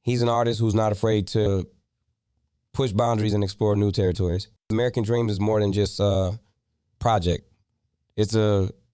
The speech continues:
statement, a testament to his journey, his struggles, and his triumphs. So that's a wrap on today's episode of The Beat Drop. Make sure to check out American Dream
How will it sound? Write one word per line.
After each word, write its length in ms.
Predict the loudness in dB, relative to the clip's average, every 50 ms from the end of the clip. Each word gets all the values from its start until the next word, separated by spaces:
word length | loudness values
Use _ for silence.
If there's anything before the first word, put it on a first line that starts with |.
| _ _
statement, 480 | -14 -8 -4 -2 0 0 0 0 -2 -4 -8 _ _ _ _ _ _ _ _ _ _ _ _ _ _ _ -2
a 240 | 0 2 2 0 -2
testament 540 | -2 -2 -2 -2 -2 0 0 0 0 0 -2 -2
to 140 | 0 0
his 120 | 2 2 0
journey, 440 | 0 2 2 2 2 0 -2 -6 -10 _ _ _ _ _ _ _ _ _ _
his 160 | _ -2 -2 -2
struggles, 480 | -2 -2 0 0 0 0 -2 -2 -2
and 160 | 0 0 2
his 100 | 2 0
triumphs. 600 | -2 -2 -2 0 2 2 2 0 -2 -4 -10 -18 -20 _ _ _ _ _ _ _ _ _ _ _ _ _ _
So 380 | -6 -2 0 0 0 -2 -4 -8 _ _ _ _ _ _ _ _ _
that's 180 | -4 -4 -2 0
a 60 | 0
wrap 220 | 0 0 0 0 0
on 140 | 0 0
today's 320 | 0 0 0 0 2 2 2
episode 560 | 0 0 -2 -2 -2 0 0 0 0 -2 -4 -2
of 560 | 0 0 2 2 2 0 -2 -4 -8 -14 -20 _ _ _ -12
The 100 | -8 -4
Beat 240 | -2 0 0 0 0
Drop. 340 | 0 0 0 -2 -4 -8 -12 _ _ _ _ _ _
Make 180 | -4 -2 -2 0
sure 140 | 0 0 0
to 80 | 0
check 180 | 0 0 0 0
out 140 | 2 2 2
American 340 | 2 2 2 2 0 -2 -2
Dream 320 | 0 0 0 0 -2 -4